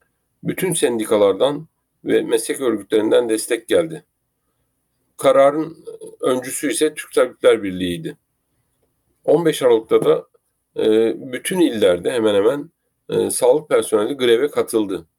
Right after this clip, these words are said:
Acil servisler dışında sağlık hizmetleri durdu. Binlerce sağlıkçı insanca yaşayacak bir ücret ve iş koşulları için, e, eylemler yaptılar. Hem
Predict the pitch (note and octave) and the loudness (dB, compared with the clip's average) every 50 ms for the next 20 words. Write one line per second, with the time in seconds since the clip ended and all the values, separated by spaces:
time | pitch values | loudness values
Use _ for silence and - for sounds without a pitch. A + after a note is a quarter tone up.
0 | _ _ _ _ _ _ _ _ _ - - G#2+ A#2+ - - D#3 D3+ - D3+ C3 | _ _ _ _ _ _ _ _ _ -4 0 0 0 0 -2 -4 -4 0 2 2
1 | B2+ C3 A#2+ - - D3 C#3 B2 A2+ G#2+ - - - A#2+ - - B2 A#2+ A#2+ B2+ | 2 0 -2 -2 -2 -2 -2 -2 -6 -8 -6 -4 -4 -2 -2 0 2 2 2 2
2 | - B2+ A2 G#2 G#2 G#2 G#2 - A2+ A2 A#2+ A2+ G#2+ A2 G#2+ G2+ G2 F#2+ F2 - | 0 -8 -6 -2 -2 -2 -2 0 0 0 0 -2 -2 -2 -2 -2 -2 -6 -6 -6
3 | _ _ _ _ _ _ _ _ _ _ _ - - A#2 A#2+ B2+ C3 D3+ D#3 D#3 | _ _ _ _ _ _ _ _ _ _ _ -14 -8 -6 -2 2 2 4 2 2
4 | D#3 - G#2+ - - A2 G2+ G2+ G2 F#2+ - - - C#3+ D3 C#3+ C#3 _ _ _ | 0 -4 -8 -4 -2 0 0 0 0 -4 -8 -6 -4 -4 -4 -4 -4 _ _ _
5 | _ _ _ _ - - A#2+ A#2 - D3+ D3 C#3+ A#2+ A#2+ A2 G#2+ G2+ - - A2+ | _ _ _ _ -4 -2 0 0 2 2 0 0 2 0 0 0 -2 -4 -6 -6
6 | G#2+ A2 C3 - A2+ A2+ A2 G2 G2 F#2+ F#2+ A2 C#3 C3+ B2 A#2+ A2 - - - | -4 -4 -4 -4 -4 -4 -4 -2 -2 -2 -2 -2 -2 -2 -2 -4 -4 -4 -4 -8
7 | - - - B2+ A2+ - - G#2 G2 G2 F#2 F#2 F2+ F2 - D3+ D3 C#3 - _ | -8 -6 -4 -4 -4 -2 -2 0 2 2 2 2 0 -4 -2 -2 -2 -2 -4 _
8 | _ _ _ _ _ _ _ - - - F#2+ G2 G2 G2+ - - - - B2+ A#2 | _ _ _ _ _ _ _ -4 -2 0 2 2 2 0 -2 -4 -4 -2 0 2
9 | A2+ A#2+ A#2 A#2+ A#2+ A#2+ A2+ A2 - - - - - - - - - - _ _ | 4 4 4 6 4 4 4 4 0 -2 -4 -6 -4 -2 -2 -2 -4 -6 _ _
10 | _ _ _ _ _ _ _ _ _ _ _ _ _ _ _ _ _ _ _ _ | _ _ _ _ _ _ _ _ _ _ _ _ _ _ _ _ _ _ _ _
11 | - B2 C3+ D3 D#3+ | 0 0 0 0 -2